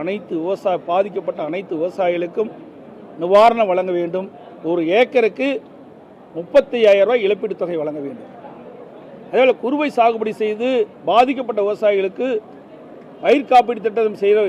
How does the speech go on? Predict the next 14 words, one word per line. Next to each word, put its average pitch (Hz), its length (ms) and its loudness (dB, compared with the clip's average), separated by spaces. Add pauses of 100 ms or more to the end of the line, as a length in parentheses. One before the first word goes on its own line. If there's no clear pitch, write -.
செயல், 208 200 -2 (340)
பயிர் 208 260 -2
காப்பீட்டு 220 420 -2
திட்டத்தின் 202 360 -6
மூலமாக 208 280 0
அவர்கள் 185 180 -2
இடம்பெற 208 340 -4
செய்திருந்தால் 185 400 2 (320)
ஒரு 196 140 2
ஹெக்டருக்கு 226 420 2
எண்பத்தி 254 320 2
நாலாயிரம் 214 320 4
ரூபாய் 208 140 0
கிடைச்சிருக்கும். 170 420 -8